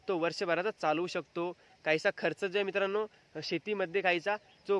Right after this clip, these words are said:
खर्च होणार आहे तो देखील भागवू शकतो. अशा प्रकारे मित्रांनो, आपल्या वीस शेळ्या, अ, इतर व्यवसाय करता करता सुद्धा पाळता येऊ शकतात आणि त्यातून आपल्याला इतका फायदा प्राप्त होऊ शकतो.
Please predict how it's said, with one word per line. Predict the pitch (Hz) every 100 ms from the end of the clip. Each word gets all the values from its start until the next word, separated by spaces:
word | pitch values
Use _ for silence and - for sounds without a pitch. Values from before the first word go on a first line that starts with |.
| -
खर्च | 185 147
होणार | 214 170 180 180
आहे | 165 180 - _ -
तो | 190
देखील | 180 220
भागवू | 185 160 151 196
शकतो. | 180 147 - 170 175 - - - - -
अशा | 175
प्रकारे | 233 208 220
मित्रांनो, | 214 214 214 254 - -
आपल्या | 156 208
वीस | 175 202
शेळ्या, | - 175 156 208 - - - _
अ, | 151 170 175
इतर | 214 - 247
व्यवसाय | 208 202 240
करता | 208 190 214
करता | 208 202
सुद्धा | 180 226 -
पाळता | 170 165 180 196
येऊ | 175
शकतात | 190 160 - 190
आणि | 208 202 -
त्यातून | 175 214
आपल्याला | 175 180 185
इतका | -
फायदा | 185 151 151
प्राप्त | 170 156 -
होऊ | 151 147
शकतो. | 143 - 131